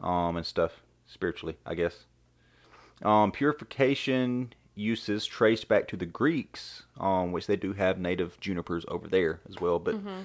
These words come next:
Speaker 1: Amer-, North America's got, like, there were, like, seven or eight different native juniper trees. Um, the eastern red cedar being the most
Speaker 2: Yeah.
Speaker 1: prolific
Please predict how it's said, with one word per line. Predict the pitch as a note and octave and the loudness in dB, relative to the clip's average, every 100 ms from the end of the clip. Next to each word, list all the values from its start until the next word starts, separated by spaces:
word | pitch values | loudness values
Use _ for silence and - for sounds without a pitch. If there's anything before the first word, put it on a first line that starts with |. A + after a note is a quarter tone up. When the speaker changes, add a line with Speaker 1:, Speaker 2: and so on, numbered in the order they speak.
| - | -4
Speaker 1:
Amer-, | G3 D3 - | 2 2 2
North | G#3 D3 - | 0 0 0
America's | G#2 C3 - | 0 -2 -4
got, | - A#2+ | -6 -4
like, | C3 - _ - | -6 -6 _ -20
there | C3+ | -20
were, | A2 | -18
like, | - | -16
seven | - - F#2+ F#2+ | -10 -4 -2 -2
or | - | -6
eight | F2 G#2 - | -8 -8 -10
different | - D2 - | -12 -14 -12
native | D#2+ E2 E2+ _ _ _ _ | -8 -8 -10 _ _ _ _
juniper | - - - | -12 -10 -12
trees. | - D2 D#2 - _ - | -12 -14 -14 -18 _ -10
Um, | E2 E2 F2 - | -6 -6 -8 -6
the | G#2 | -4
eastern | A#2+ - G#2+ F#2 | -2 -2 -2 0
red | F2+ F2+ | 2 2
cedar | - F#2 E2+ | 0 -4 -4
being | E2 E2 D#2 E2 - | -4 -6 -8 -12 -12
the | E2+ | -6
most | D#2+ E2+ - - | -4 -4 -6 -8
Speaker 2:
Yeah. | G3+ F3+ F#3 F3 - | -6 -6 -10 -16 -8
Speaker 1:
prolific | D#2+ D#2 - - | -4 -4 -6 -14